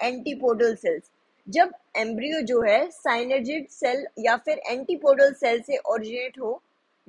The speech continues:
that, in that case, it will come under apogamy apomixis।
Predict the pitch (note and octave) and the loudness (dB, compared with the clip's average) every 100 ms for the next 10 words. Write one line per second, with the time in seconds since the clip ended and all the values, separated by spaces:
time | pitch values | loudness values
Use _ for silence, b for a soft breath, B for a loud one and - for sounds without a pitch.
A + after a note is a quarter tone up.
0 | G3 A#3 C4 - _ A#3+ A#3 A3+ B3 - | 2 6 4 0 _ -10 2 4 4 -2
1 | A#3 A#3+ D4 _ _ _ _ _ _ C4+ | -6 -6 -6 _ _ _ _ _ _ -6
2 | C4+ A3+ A#3+ E4+ A#4 _ _ _ _ _ | -6 -6 -6 -6 -10 _ _ _ _ _
3 | - A#3+ A#3+ A#3 C4+ F#4 - _ - C#4 | -2 -2 0 0 2 0 -2 _ 4 4
4 | - D4+ C4 B3 C#4 E4+ _ _ _ G3+ | 0 0 0 0 -8 -14 _ _ _ -10
5 | G#3+ A#3+ G#3 F3 - F3 E3 | -6 -6 -8 -14 -20 -20 -20